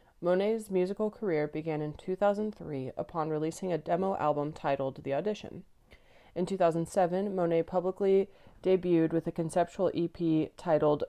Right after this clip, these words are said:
Metropolis, Suite One, The Chase. It peaked at number two in the U S Top Heat Seekers chart,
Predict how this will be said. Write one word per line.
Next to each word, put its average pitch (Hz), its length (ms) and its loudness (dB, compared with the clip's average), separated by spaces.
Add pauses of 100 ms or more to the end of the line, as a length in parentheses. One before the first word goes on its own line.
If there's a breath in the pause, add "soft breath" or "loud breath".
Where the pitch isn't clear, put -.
Metropolis, 156 1000 0
Suite - 420 -4
One, 139 340 -2
The 143 80 -4
Chase. - 560 -10 (560 loud breath)
It - 160 4
peaked 208 300 -2
at 175 140 6
number 185 240 2
two 202 420 2
in 170 140 0
the 160 160 0
U 185 180 4
S 180 260 0
Top 185 320 0
Heat - 280 -10
Seekers 190 400 -6
chart, 147 340 -2